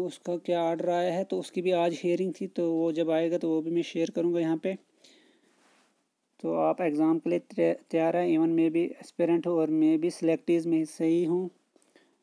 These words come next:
तो लेकिन चलो आप क्या कर सकते हैं, होप अब जल्दी हो एग्जाम भी और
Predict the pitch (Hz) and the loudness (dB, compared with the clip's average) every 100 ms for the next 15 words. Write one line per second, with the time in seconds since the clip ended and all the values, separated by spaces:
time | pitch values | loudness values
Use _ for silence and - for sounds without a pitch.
0 | _ _ _ _ _ _ _ 160 156 156 | _ _ _ _ _ _ _ -6 -4 -4
1 | 151 156 156 - 170 - 165 165 - 170 | -4 -4 -6 -4 -4 -4 -4 -4 -2 -2
2 | - - 165 - 180 165 - 170 170 160 | -4 -6 -8 0 0 2 2 2 2 -2
3 | 165 165 156 165 170 165 143 156 160 170 | -2 0 2 2 2 2 2 2 2 2
4 | 175 165 151 156 | 0 2 0 0